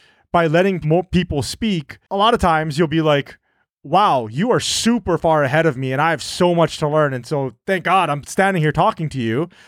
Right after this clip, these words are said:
because I'm just soaking it in. Uh, h-, otherwise, how, how else would I have ever met you?" You know what I mean? Like, I wouldn't have. And then secondly, if you let people talk, you'll be like,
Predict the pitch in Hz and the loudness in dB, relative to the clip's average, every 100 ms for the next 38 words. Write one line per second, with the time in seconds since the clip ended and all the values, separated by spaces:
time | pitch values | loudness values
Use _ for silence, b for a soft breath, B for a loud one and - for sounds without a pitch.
0 | b 175 180 185 185 202 180 175 151 180 | b 0 2 0 0 0 0 -2 0 0
1 | 180 120 131 139 - 208 254 175 156 147 | 0 -2 -6 -4 -2 0 2 2 0 0
2 | 185 196 107 - 185 180 185 160 165 165 | 0 0 -4 0 2 2 0 0 0 0
3 | 151 170 156 160 180 107 92 - b b | 0 0 0 -2 -4 -8 -12 -16 b b
4 | b 139 143 147 156 170 135 127 120 _ | b -2 -2 0 -2 -2 0 0 -2 _
5 | - 156 160 202 147 98 92 _ b b | -8 -2 2 0 -2 -8 -10 _ b b
6 | b 170 180 180 175 165 139 _ _ _ | b -2 0 2 2 0 -6 _ _ _
7 | _ - - 285 285 160 131 135 160 - | _ -6 -2 -2 -2 -2 -2 -4 -6 0
8 | 185 175 180 170 196 180 180 160 170 247 | 0 2 -2 0 0 0 -4 -4 0 2
9 | 156 - _ b b 151 170 156 170 160 | 2 0 _ b b 0 2 2 2 4
10 | 151 - | 2 -2